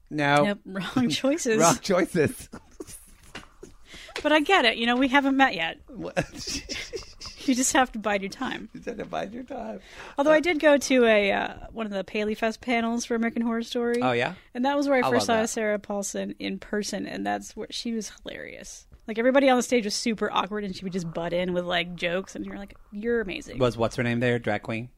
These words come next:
Speaker 2: Uh, Jessica Lynch.
Speaker 1: Yeah, Jessica Lange.
Speaker 2: Jessica Lange? Who's Jessica Lynch? Who am I messing?
Speaker 1: I don't know.
Speaker 2: Kelly Lynch plus Jessica
Speaker 1: David
Speaker 2: Lange?
Speaker 1: Lynch.
Speaker 2: I don't know. Yes, Jessica Lange, and I apologize 'cause I should know that.
Speaker 1: Was she there?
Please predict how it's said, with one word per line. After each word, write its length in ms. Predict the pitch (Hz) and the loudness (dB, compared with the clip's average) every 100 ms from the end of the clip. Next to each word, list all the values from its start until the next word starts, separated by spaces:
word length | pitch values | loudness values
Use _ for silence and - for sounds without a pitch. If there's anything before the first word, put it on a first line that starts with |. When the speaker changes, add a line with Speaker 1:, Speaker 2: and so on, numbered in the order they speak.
| _ _ _ 220 | _ _ _ 0
Speaker 2:
Uh, 240 | 196 190 | 2 0
Jessica 260 | 185 - 180 | -4 -6 -4
Lynch. 320 | 202 339 - | -4 -4 -6
Speaker 1:
Yeah, 160 | 107 - - | -6 -8 -10
Jessica 260 | 113 - | -10 -8
Lange. 320 | 98 92 87 - | -6 -8 -8 -6
Speaker 2:
Jessica 240 | 196 196 | -6 -4
Lange? 380 | 185 180 196 262 - - - | -4 -2 -2 -2 -4 -20 -16
Who's 100 | 294 | -14
Jessica 240 | - 285 262 | -10 -8 -6
Lynch? 300 | 233 - - | -8 -10 -8
Who 60 | 247 | -4
am 100 | 262 | -2
I 40 | |
messing? 300 | 247 226 - - | -2 -4 -6 -4
Speaker 1:
I 100 | 101 | -2
don't 140 | 101 | 0
know. 140 | 107 110 | -2 -6
Speaker 2:
Kelly 240 | - 233 | -4 -2
Lynch 280 | 247 240 - | -2 -4 -6
plus 200 | 226 220 | -10 -10
Jessica 260 | - 208 - | -12 -10 -4
Speaker 1:
David 240 | 202 214 | -2 -2
Speaker 2:
Lange? 60 | 110 110 | -2 -4
Speaker 1:
Lynch. 200 | - - _ _ _ - | -6 -18 _ _ _ -2
Speaker 2:
I 80 | 226 | 0
don't 100 | 214 | 0
know. 140 | 175 | -2
Yes, 320 | 185 170 - - - | -4 -6 -8 -18 -10
Jessica 400 | - 196 220 208 | -6 -4 -4 -4
Lange, 340 | 190 170 160 - | -2 -2 -4 -6
and 80 | 190 | -4
I 80 | 190 | -4
apologize 640 | 185 196 190 180 160 160 | -2 0 0 2 0 -4
'cause 160 | - 175 | -6 -8
I 60 | |
should 220 | 165 180 165 | -8 -8 -6
know 140 | 160 | -8
that. 240 | - - - | -10 -10 -6
Speaker 1:
Was 100 | - | -4
she 140 | 104 | -2
there? 320 | 101 95 113 | 0 -2 -4